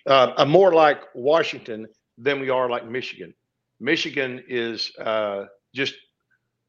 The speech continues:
an overall very sound team. I mean, I, I, I don't, I, where's their weakness? I don't know where it is, you know, and, and we're, we're not, we're not there yet. Um, so I think, uh,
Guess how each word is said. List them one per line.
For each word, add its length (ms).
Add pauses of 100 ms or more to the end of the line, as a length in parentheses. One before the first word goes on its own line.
(280)
an 180
overall 680
very 340
sound 480
team. 340 (260)
I 140
mean, 200
I, 160
I, 460
I 40
don't, 240 (280)
I, 120
where's 340
their 100
weakness? 460
I 160
don't 200
know 100
where 220
it 60
is, 340 (100)
you 100
know, 180 (420)
and, 200
and 240
we're, 260
we're 120
not, 220 (300)
we're 120
not 200
there 200
yet. 260 (640)
Um, 480 (1200)
so 500
I 140
think, 420
uh, 280